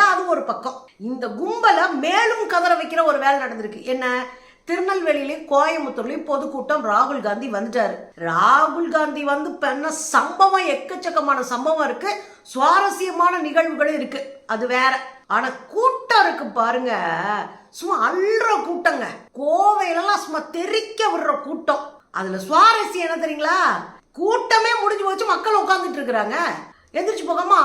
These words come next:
ஆண் பார்த்துட்டு உட்கார்ந்து இருக்கிறாங்க. அதுதான் இந்தியா கூட்டணி மக்கள்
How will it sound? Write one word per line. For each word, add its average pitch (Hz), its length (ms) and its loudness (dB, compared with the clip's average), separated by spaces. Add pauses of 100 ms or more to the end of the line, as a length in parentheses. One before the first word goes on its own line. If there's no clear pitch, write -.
ஆண் 392 240 4
பார்த்துட்டு 349 300 2
உட்கார்ந்து 294 240 -2
இருக்கிறாங்க. 208 360 -2 (640)
அதுதான் 233 580 4 (380)
இந்தியா 370 420 2
கூட்டணி 269 560 -4
மக்கள் 226 420 -4